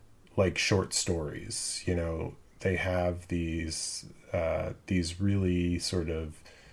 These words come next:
um, specific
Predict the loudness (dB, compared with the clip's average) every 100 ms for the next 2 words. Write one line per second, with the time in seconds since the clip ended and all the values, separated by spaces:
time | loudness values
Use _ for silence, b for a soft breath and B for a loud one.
0 | B B B B -20 -12 -2 0 0 -2
1 | -4 -2 -2 0 2 4 4 4 4 6
2 | 2 2 -10